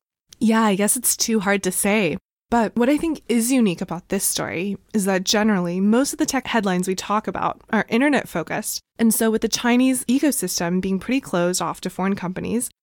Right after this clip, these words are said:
we're really talking about companies that don't have much to do with each other.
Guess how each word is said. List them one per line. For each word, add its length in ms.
we're 120
really 360
talking 300
about 120
companies 580
that 260
don't 240
have 200
much 280
to 80
do 180
with 140
each 160
other. 240